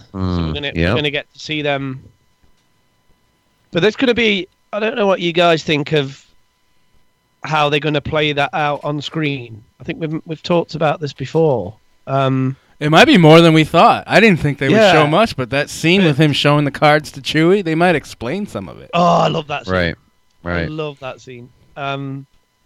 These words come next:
Speaker 2: but I just wonder, you know, 'cause obviously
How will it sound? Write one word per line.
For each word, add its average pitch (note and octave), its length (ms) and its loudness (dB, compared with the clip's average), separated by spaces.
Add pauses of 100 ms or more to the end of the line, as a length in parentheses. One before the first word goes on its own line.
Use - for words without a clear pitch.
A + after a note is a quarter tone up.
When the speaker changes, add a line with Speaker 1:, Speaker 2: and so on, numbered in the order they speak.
(460)
Speaker 2:
but F#3+ 160 -2
I F#3+ 80 0
just G#3 240 -6
wonder, G#3+ 440 2 (1900)
you G3 120 -6
know, E3+ 160 2
'cause D#3 200 -6
obviously D#3+ 680 -2